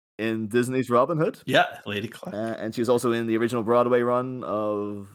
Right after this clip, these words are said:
Speaker 1: The Elephant Man back in seventy-nine. Uh, and she seems to really have stuck around with, uh, The Odd Couple, 'cause she's in, she was on the original Broadway production of The Odd Couple with Art Carney and Walter Matthau,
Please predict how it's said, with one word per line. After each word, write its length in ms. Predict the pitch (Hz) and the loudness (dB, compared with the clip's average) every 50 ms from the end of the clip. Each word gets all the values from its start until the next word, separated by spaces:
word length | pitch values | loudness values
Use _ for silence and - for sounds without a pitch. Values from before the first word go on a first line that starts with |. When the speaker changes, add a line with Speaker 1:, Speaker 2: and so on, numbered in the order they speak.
| - | -8
Speaker 1:
The 100 | 107 110 - | -4 -2 0
Elephant 280 | 135 165 165 - 165 | 0 0 0 -2 -4
Man 280 | 208 247 269 311 302 - _ _ _ _ _ | -4 -4 -4 -6 -6 -8 _ _ _ _ _
back 200 | - 117 113 110 | -6 -4 -4 -4
in 120 | 113 113 | -4 -6
seventy-nine. 600 | - - 123 127 131 135 139 147 170 214 269 277 233 _ _ _ _ _ _ _ _ _ _ _ _ _ - | -2 -2 -2 -2 -2 -4 -6 -6 -6 -6 -8 -8 -10 _ _ _ _ _ _ _ _ _ _ _ _ _ -10
Uh, 300 | 101 113 120 117 120 - - _ _ _ - | -6 -6 -4 -4 -4 -6 -8 _ _ _ -10
and 80 | 147 - | -6 -6
she 80 | 185 | -4
seems 340 | 165 - 277 311 330 285 262 | -2 0 0 0 0 0 0
to 320 | 269 254 247 233 190 156 - - - - _ - | 0 2 2 0 0 -4 -8 -16 -20 -20 _ -14
really 400 | 110 117 113 330 302 370 381 330 | -12 -2 0 2 4 4 4 4
have 120 | 135 - | 4 2
stuck 200 | - 113 104 - | 0 -2 -2 0
around 400 | 101 90 92 92 90 90 90 92 | -2 -2 -2 -2 -2 -2 -4 -6
with, 360 | 90 92 98 101 98 - - - | -2 0 0 0 0 -2 -8 -6
uh, 480 | - 92 92 92 90 87 85 85 85 | -4 -2 0 0 0 0 0 -2 -2
The 180 | 82 101 110 - | -4 -4 -2 0
Odd 280 | 92 147 190 196 156 - | 2 2 2 2 2 0
Couple, 420 | 123 - - - 53 50 - - _ _ | -2 -4 -4 -6 -10 -12 -14 -16 _ _
'cause 120 | - 139 131 | -4 -2 0
she's 140 | 151 139 | 0 2
in, 400 | 151 165 165 165 160 156 151 143 | 2 4 4 2 2 -2 -4 -6
she 100 | 135 - | 0 2
was 120 | 165 160 147 | 2 4 6
on 540 | 143 156 151 151 151 151 147 147 147 143 139 - _ _ _ _ _ _ _ _ _ _ | 6 6 6 4 4 2 -2 -6 -8 -10 -10 -14 _ _ _ _ _ _ _ _ _ _
the 80 | - 143 | -4 0
original 480 | 143 143 175 185 160 185 180 185 175 | 2 4 4 4 4 2 2 2 4
Broadway 380 | 139 156 156 160 160 165 160 - | 4 4 4 4 6 4 4 2
production 420 | - 160 147 143 143 - 156 143 | 2 0 0 0 0 0 -2 -4
of 100 | 131 135 | -4 -2
The 140 | 131 135 117 - | -2 -2 -2 0
Odd 260 | 110 117 110 104 - | 2 2 2 2 2
Couple 600 | - 101 - - 95 92 95 104 117 117 110 107 - | 0 -2 -2 -2 -2 -2 -2 -2 -2 -4 -6 -10 -10
with 160 | - 98 76 | -8 -4 0
Art 240 | 85 101 110 113 - | 2 2 2 2 2
Carney 360 | - 107 101 98 98 98 101 | 0 0 0 0 0 -2 -4
and 100 | 101 101 | -4 -2
Walter 240 | 101 92 101 113 104 | -2 -2 -2 -4 -4
Matthau, 560 | 95 87 87 - - 85 78 82 90 107 | -4 -6 -6 -6 -6 -6 -6 -6 -6 -8